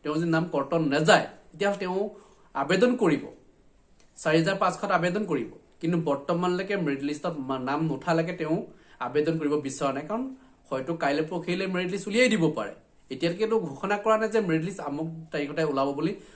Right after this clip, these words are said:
মুখ্যমন্ত্ৰী মহোদয়ে কোৱা নাই। কিন্তু এটা কথা কৈছিলে যে মই এঘাৰ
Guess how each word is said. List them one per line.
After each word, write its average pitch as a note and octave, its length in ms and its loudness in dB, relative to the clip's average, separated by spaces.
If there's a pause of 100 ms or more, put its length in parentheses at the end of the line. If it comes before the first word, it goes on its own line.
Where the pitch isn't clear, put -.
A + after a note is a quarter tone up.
(160)
মুখ্যমন্ত্ৰী F3 460 -2
মহোদয়ে F3 400 0
কোৱা F#3 180 8
নাই। B2+ 120 0
কিন্তু E3+ 240 0 (140)
এটা D3 260 -2
কথা G#3+ 140 0
কৈছিলে G#3+ 420 2 (120)
যে F3 80 2 (140)
মই F#3+ 160 0 (840)
এঘাৰ C#3 380 2